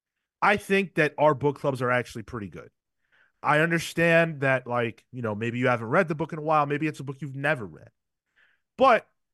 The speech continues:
one of the things that I have gotten out of the book club, and Pals Pulls for that matter, is that it exposes me to things that I might not have normally engaged with. So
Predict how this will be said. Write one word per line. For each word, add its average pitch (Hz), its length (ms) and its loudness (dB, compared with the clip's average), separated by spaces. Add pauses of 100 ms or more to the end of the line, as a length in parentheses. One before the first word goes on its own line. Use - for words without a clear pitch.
(540)
one 151 180 -4
of 185 80 -2
the 170 60 -6
things 170 220 -4
that 143 160 -4
I 156 160 2
have 147 240 -2
gotten 113 300 -4
out 110 160 -6
of 101 60 -12
the 107 60 -8
book 98 200 -12
club, 104 260 -8
and 170 180 -2
Pals 113 320 -8
Pulls 101 220 -12
for - 120 -20
that 92 180 -14
matter, 85 340 -18 (260)
is 120 120 -10
that 143 80 0
it 139 80 -2
exposes 165 560 -2
me 151 100 -8
to 131 80 -4
things 139 300 -10
that 123 80 -4
I 113 60 -4
might 127 220 -4
not 117 180 -6
have 110 140 -10
normally 117 720 -6
engaged 98 560 -14
with. - 120 -20 (520)
So - 300 -4